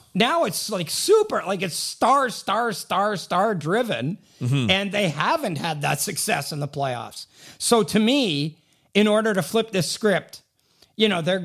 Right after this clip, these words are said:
Speaker 1: they're, they're guys like Austin Matthews, like Mitch Marner, like, you know, all the usual suspects. They don't, they can't just be good in the playoffs. They can't just be like, "Yeah, he was good."
Speaker 2: Yeah.
Speaker 1: They have to, like, they have to step up and be great.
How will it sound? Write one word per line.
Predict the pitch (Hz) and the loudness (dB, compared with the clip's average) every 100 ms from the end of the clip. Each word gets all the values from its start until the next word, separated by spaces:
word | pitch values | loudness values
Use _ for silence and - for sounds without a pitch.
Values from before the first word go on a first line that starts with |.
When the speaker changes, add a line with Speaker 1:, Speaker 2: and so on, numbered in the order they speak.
| 147 | -4
Speaker 1:
they're, | 190 190 190 | -2 0 0
they're | 165 175 | -2 0
guys | 208 247 240 - - - _ _ _ _ _ | 2 2 0 -4 -10 -14 _ _ _ _ _
like | 180 170 | -2 0
Austin | 180 185 196 | 0 0 0
Matthews, | 170 160 131 127 | 0 0 -2 -6
like | 120 131 | -10 -6
Mitch | 156 - | -6 -2
Marner, | 143 151 143 | -2 0 0
like, | 151 143 156 | -2 -4 -4
you | 175 | 0
know, | 147 120 | 0 0
all | 151 170 | 0 2
the | 170 | 2
usual | 170 151 156 | 2 2 0
suspects. | - 160 - 117 - - - - - _ | -2 -2 -4 -8 -10 -20 -20 -20 -20 _
They | 185 180 | 0 2
don't, | 151 202 196 196 - _ _ _ - | 4 2 2 0 -10 _ _ _ -6
they | 170 | -4
can't | - 285 190 | -2 -2 -2
just | 151 151 | -4 -4
be | 175 | -4
good | 120 151 143 | 0 2 4
in | 160 | 2
the | |
playoffs. | 156 175 165 170 - | 2 0 2 0 -2
They | 139 | -6
can't | - 214 170 - | -6 -4 -4 -6
just | 170 156 - | -4 -4 -2
be | 156 143 | -2 0
like, | 139 143 - - - | -2 -4 -10 -20 -2
"Yeah, | 208 190 | 2 2
he | 180 | 2
was | 185 156 | 0 -2
good." | 135 160 175 196 - - _ | 0 2 2 0 -8 -20 _
Speaker 2:
Yeah. | 113 110 | -2 2
Speaker 1:
They | 170 170 | 4 4
have | 165 160 - | 4 0 -4
to, | 180 - - _ | -14 -16 -20 _
like, | 151 147 - _ - - | -6 -6 -8 _ -12 -2
they | 160 | 0
have | 160 | 0
to | 190 | -2
step | 156 - 151 | -4 -2 -2
up | 165 151 - | -2 -6 -6
and | 143 135 117 | -6 -6 -4
be | 139 135 135 120 _ _ _ _ _ _ _ _ | -6 -4 -6 -8 _ _ _ _ _ _ _ _
great. | 151 120 107 | -6 -6 -10